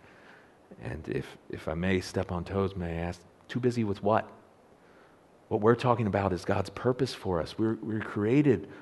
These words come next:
for His eternal purposes. What is it that you've allowed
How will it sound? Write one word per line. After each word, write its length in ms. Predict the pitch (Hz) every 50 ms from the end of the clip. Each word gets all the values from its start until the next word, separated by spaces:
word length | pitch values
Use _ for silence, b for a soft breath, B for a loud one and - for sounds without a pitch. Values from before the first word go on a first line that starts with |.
| B B
for 120 | - 110 101
His 380 | 78 92 120 139 139 127 113
eternal 720 | 113 104 107 - - - 120 135 151 160 151 120 92 - - b b b b b b b b b
purposes. 720 | - - 107 98 - 95 90 - - 78 73 - - - - - b b b b b b
What 220 | 123 120 151 151 143
is 200 | 151 151 135 143
it 160 | 120 107 -
that 160 | 107 107 101
you've 160 | 107 104 98
allowed 520 | 101 92 92 104 110 110 113 104 90 80